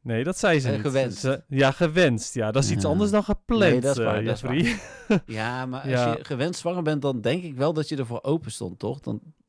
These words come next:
Speaker 2: of denk
Speaker 1: Nou,
Speaker 2: je
Speaker 1: ik denk meer gewoon dat je zoiets hebt van, "Nou, het is wat het is, eh, maar ik ben, ik wilde toch al wel een kind."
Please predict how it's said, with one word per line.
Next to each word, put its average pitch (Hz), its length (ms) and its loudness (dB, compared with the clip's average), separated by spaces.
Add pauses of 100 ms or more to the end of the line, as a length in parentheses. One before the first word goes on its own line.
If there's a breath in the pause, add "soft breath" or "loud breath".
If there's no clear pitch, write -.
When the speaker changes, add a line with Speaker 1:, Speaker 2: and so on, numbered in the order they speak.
Speaker 2:
of - 100 -10
denk 113 120 -2
Speaker 1:
Nou, 104 420 0
Speaker 2:
je 135 60 -6
Speaker 1:
ik 110 100 -12
denk 110 160 -2
meer 107 240 -2
gewoon 110 260 0
dat 110 140 -2
je 123 80 -8
zoiets 113 260 -4
hebt 120 180 -4
van, 110 360 -2 (200)
"Nou, 127 320 0
het - 120 -16
is 120 120 -6
wat 113 140 -6
het 113 140 -12
is, 139 380 -4
eh, 131 100 -6 (540)
maar 123 240 -4
ik 120 80 -6
ben, 120 240 -2 (100)
ik 127 180 -10
wilde 127 200 -2
toch 160 180 2
al 110 120 0
wel 101 120 -2
een 101 100 -8
kind." 113 320 -10